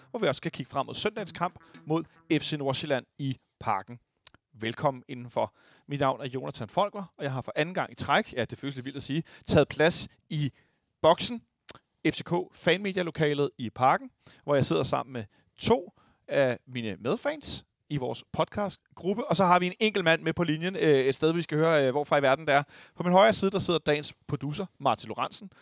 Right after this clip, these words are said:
Han ser sygt koncentreret ud. Han er i gang med at prøve at indtage så meget af en gigantisk pose,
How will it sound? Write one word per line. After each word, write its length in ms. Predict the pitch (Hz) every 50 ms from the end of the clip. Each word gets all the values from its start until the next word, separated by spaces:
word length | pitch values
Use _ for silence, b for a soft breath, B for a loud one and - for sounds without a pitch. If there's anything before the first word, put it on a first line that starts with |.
| b b b
Han 100 | - 131
ser 120 | - 131
sygt 360 | 123 - - - - 262 262
koncentreret 580 | - - 143 - - - - 147 151 - 156 147
ud. 200 | 151 160 - - b b b b b _ _
Han 120 | - 160
er 20 | 156
i 40 |
gang 220 | 147 151 156 - 175
med 140 | 165 160 156 -
at 60 | 139
prøve 300 | - - 151 160 170 170
at 80 | 151 156
indtage 360 | 165 170 - - 185 170 147
så 120 | - 156
meget 360 | 143 135 127 131 147 160 165
af 160 | 165 - 156 147
en 60 | 143
gigantisk 600 | - - - _ - 170 - - 175 165 - _
pose, 580 | - - 160 143 127 - 156 139 127 120 117